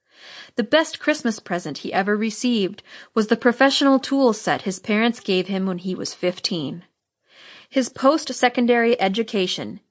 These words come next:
in diesel mechanics was undertaken with only two goals in mind: to drink as much beer as humanly possible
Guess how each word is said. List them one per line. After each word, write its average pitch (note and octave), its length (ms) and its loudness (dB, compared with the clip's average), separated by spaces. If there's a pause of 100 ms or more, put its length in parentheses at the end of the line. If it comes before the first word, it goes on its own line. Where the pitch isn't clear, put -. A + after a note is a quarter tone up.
(120)
in G#3+ 200 4
diesel A#3+ 360 4
mechanics F#3+ 800 -2 (480)
was A3+ 140 2
undertaken B3 680 2
with F3 200 -6
only G#3 280 0
two A#3+ 400 -2
goals G3 520 2
in G3+ 120 2
mind: E3+ 480 -2 (720)
to - 140 -2
drink G3+ 340 0
as E3+ 160 -2
much F#3+ 460 -2
beer G#3 320 2
as F3+ 160 -2
humanly G3 400 0
possible C4+ 640 2